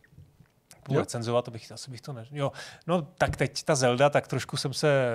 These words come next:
Speaker 1: jsem se jako podíval na nějaký starší díly na, na Switchi, na tom Switch Online je,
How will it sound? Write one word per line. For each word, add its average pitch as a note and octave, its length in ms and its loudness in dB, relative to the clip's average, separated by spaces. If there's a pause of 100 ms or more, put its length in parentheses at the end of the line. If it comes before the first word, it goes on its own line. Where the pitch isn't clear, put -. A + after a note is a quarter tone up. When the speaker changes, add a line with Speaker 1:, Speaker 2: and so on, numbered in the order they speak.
(300)
Speaker 1:
jsem B2 260 -6
se B2+ 180 -2
jako B2 220 -6 (320)
podíval B2 340 0
na B2+ 60 4
nějaký A#2+ 260 2
starší B2+ 360 -2
díly B2+ 600 -4
na, A2+ 380 -6
na A2+ 120 -4
Switchi, B2+ 520 -2
na A#2+ 100 -8
tom A#2+ 140 -12
Switch - 220 -14
Online A#2+ 440 -6
je, A2+ 60 -8